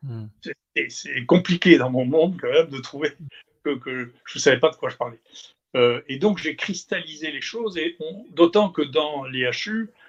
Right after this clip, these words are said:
Speaker 2: depuis très longtemps, je, je suis lucide sur le fait qu'il y a une dérive dans les maladies infectieuses avec l'industrie pharmaceutique. Et donc, quand nous avons créé l'I H U, nous avons décidé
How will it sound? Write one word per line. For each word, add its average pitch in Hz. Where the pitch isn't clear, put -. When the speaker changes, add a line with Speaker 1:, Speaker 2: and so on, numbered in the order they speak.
Speaker 2:
depuis 170
très 214
longtemps, 170
je, 131
je 131
suis 139
lucide 170
sur 135
le 131
fait 196
qu'il 135
y 147
a 165
une 131
dérive 147
dans 127
les 127
maladies 123
infectieuses 156
avec 139
l'industrie 123
pharmaceutique. 127
Et 135
donc, 190
quand 175
nous 156
avons 147
créé 180
l'I 131
H 123
U, 214
nous 143
avons 185
décidé 156